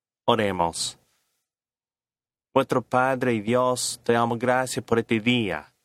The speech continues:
por esta vida, por el privilegio de conocerte por medio de tu palabra. Pedimos que nos ayudes a estudiarla y comprenderla.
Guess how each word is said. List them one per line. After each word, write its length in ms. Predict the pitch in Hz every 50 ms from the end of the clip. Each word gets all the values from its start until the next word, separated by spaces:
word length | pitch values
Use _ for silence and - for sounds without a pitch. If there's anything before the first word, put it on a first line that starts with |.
| _ _ _
por 320 | - 139 135 131 123 - _ -
esta 280 | 139 127 - - 110
vida, 680 | 104 117 135 147 143 135 120 92 95 85 82 - - _ - - - - _
por 420 | - 147 147 139 139 131 120 - _ _ - _ -
el 120 | 156 151
privilegio 840 | - - 151 151 139 139 135 131 131 131 139 151 147 - - 143 131
de 140 | 127 123 117
conocerte 840 | - - 131 127 127 123 120 - - 135 139 143 147 147 - 151 127
por 200 | - 131 131 127
medio 380 | 127 131 135 143 147 143 147
de 140 | 139 131 127
tu 140 | - - 120
palabra. 720 | - 117 113 110 104 117 117 120 120 117 - 101 95 92
Pedimos 560 | - - 110 117 131 147 151 139 135 131 -
que 140 | - - 127
nos 180 | 131 127 -
ayudes 640 | 131 117 117 120 113 139 147 156 143 147 135 - -
a 80 | 110
estudiarla 960 | 107 - - 123 120 113 113 113 117 120 127 135 139 139 135 127 120 107 107
y 100 | 110 104
comprenderla. 1300 | - - - 117 117 110 - 113 113 113 110 107 101 113 120 127 127 120 110 101 98 90 85 82 -